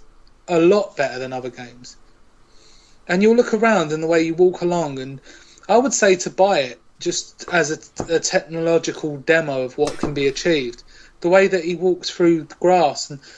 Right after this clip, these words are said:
it's, it's like a new s-, kind of grass that you've never seen before in gaming. The plants are new, the way they respond to the way you walk past.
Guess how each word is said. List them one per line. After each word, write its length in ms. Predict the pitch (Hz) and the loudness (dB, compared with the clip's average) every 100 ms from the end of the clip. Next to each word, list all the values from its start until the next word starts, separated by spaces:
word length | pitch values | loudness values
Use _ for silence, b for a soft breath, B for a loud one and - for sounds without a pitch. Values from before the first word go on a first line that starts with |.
| b b 160 | b b -8
it's, 280 | 175 - | -2 -2
it's 180 | 185 - | 0 2
like 200 | 190 180 180 | 4 4 0
a 80 | |
new 340 | 175 180 196 180 | 0 2 2 2
s-, 280 | - - - | 0 -2 -2
kind 260 | 185 175 | 0 0
of 140 | 160 - | 0 2
grass 360 | 185 165 139 | 2 4 -4
that 80 | 143 | -10
you've 120 | 143 | -8
never 180 | 170 156 | -6 -4
seen 300 | 147 175 170 | 0 0 0
before 340 | 147 - 135 127 | -4 -2 -4 -4
in 120 | 131 | -4
gaming. 480 | 156 165 135 120 127 | -4 -4 -8 -10 -14
The 80 | |
plants 480 | - 185 185 180 - | -6 0 0 -2 -4
are 40 | 143 | -4
new, 220 | 135 123 | -4 -6
the 80 | 139 | -2
way 140 | 151 | 0
they 160 | 147 143 | 0 0
respond 480 | - - 165 147 | -2 -4 -4 -4
to 100 | 135 143 | -4 -2
the 60 | |
way 120 | 139 | 0
you 120 | 139 135 | -2 -6
walk 200 | 143 - | -8 -6
past. 540 | 165 151 117 - | -6 -6 -8 -16